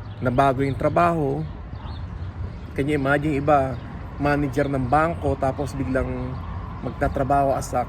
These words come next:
cleaner dito sa, sa Canada. Hindi natin masisisi, ma-, medyo,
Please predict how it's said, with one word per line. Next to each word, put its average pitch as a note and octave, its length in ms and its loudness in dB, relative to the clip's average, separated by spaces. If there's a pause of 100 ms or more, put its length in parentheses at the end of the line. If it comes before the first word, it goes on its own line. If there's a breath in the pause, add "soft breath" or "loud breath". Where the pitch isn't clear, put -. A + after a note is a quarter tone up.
cleaner C3+ 400 0
dito C3 240 -2
sa, A#2+ 440 2 (760)
sa - 200 -2 (840)
Canada. C#3+ 600 2 (560)
Hindi G3+ 160 4
natin C#4 200 4
masisisi, G#3+ 640 0
ma-, C#3 240 4
medyo, C#3+ 640 4